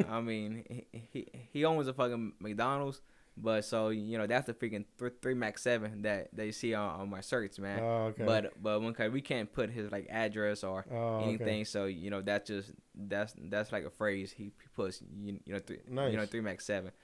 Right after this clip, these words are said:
Speaker 1: That's
Speaker 2: But,
Speaker 1: badass.
Speaker 2: uh, one guy, he actually owns a, a McDonald's out here in fucking Pasadena too.
Speaker 1: No shit.
Speaker 2: Yeah. And, and one guy, he told me to come,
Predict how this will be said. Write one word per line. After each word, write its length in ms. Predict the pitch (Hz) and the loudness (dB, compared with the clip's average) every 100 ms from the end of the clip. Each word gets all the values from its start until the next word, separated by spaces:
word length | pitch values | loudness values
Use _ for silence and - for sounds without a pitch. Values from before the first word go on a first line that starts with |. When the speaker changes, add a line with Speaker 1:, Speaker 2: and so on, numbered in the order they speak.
| - | -8
Speaker 1:
That's 120 | 123 | -4
Speaker 2:
But, 140 | 139 156 | 0 4
Speaker 1:
badass. 320 | - - - | 4 2 -2
Speaker 2:
uh, 60 | 131 | -2
one 100 | 143 | 2
guy, 140 | 131 131 | 2 4
he 100 | 180 | 4
actually 240 | 180 175 | 4 4
owns 180 | 170 156 | 6 6
a, 120 | 131 | 4
a 200 | - 127 | 4 2
McDonald's 460 | 120 113 175 165 139 | 2 2 4 4 2
out 120 | 143 | 2
here 140 | 147 | 2
in 100 | 131 | 2
fucking 220 | 131 131 123 | 0 -2 0
Pasadena 460 | 120 127 156 131 | -2 0 0 0
too. 240 | - 160 110 | 0 0 0
Speaker 1:
No 200 | 127 147 | -2 0
shit. 340 | 135 165 143 - | 0 2 0 0
Speaker 2:
Yeah. 280 | 123 131 113 - - _ - | 2 2 2 -8 -20 _ -2
And, 260 | 107 101 - | 0 0 -2
and 340 | 113 110 110 | 0 2 2
one 120 | 110 113 | 2 4
guy, 120 | 107 | 2
he 120 | 139 | 4
told 220 | 147 165 156 | 4 4 4
me 80 | 143 | 2
to 240 | 131 107 | 2 2
come, 220 | - - | 2 0